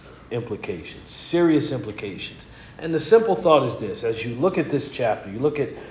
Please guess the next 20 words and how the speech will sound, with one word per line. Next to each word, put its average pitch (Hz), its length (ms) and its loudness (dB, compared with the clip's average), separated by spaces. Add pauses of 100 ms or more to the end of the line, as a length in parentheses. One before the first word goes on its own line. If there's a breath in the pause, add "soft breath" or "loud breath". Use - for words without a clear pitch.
(220 loud breath)
Romans 127 500 -2
chapter 113 380 -2
nine 110 640 -2 (580)
to 113 200 -4
eleven. 98 460 -4 (1080 loud breath)
Uh, - 260 -12
it's - 200 -14
a 120 60 -8
simple 220 400 2
thought 151 340 4
we 123 80 -4
come 120 320 -6
to. 110 200 -4
If - 180 -10
God 196 320 6
is 143 160 -4
not 143 320 0
finished 139 500 -4
with 113 240 -6
Israel, 107 720 0